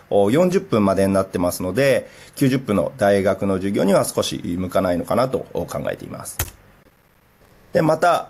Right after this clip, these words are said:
あ、メタクエストツーというブイアールゴーグルを使って、え、教員側が、あ、操作することも可能です。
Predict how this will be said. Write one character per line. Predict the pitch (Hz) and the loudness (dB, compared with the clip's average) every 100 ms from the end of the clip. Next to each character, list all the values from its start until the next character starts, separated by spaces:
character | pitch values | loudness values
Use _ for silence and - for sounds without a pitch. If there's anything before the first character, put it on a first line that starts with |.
| - | -2
あ、 | 90 90 113 107 104 104 - | 0 4 4 4 2 -2 -2
メ | 113 139 | 0 2
タ | 220 | 0
ク | 220 226 | 0 0
エ | |
ス | 220 | 2
ト | 123 | 0
ツ | - 135 | 0 -2
ー | 107 | 0
と | 104 | 0
い | 95 | 0
う | 85 | -4
ブ | 101 139 | -2 2
イ | 202 | 4
ア | 196 | 4
ー | |
ル | 202 | 4
ゴ | 196 | 2
ー | 180 | 2
グ | 110 | 2
ル | 90 | 0
を | - - 95 101 | 0 0 0 0
使 | - 151 147 | -2 0 2
っ | |
て、 | - - 220 190 - | 0 0 2 2 2
え、 | 113 | 0
教 | 113 120 | 2 2
員 | 117 | 4
側 | 117 120 127 | 4 4 2
が、 | 185 170 101 | 0 0 0
あ、 | 95 | 0
操 | - 98 | 0 -4
作 | 87 | -6
す | - | -8
る | 120 | -4
こ | 190 | 0
と | 202 | 2
も | 180 - | 2 0
可 | - | -2
能 | 87 76 | -4 -4
で | - | -6
す。 | - - | -8 -12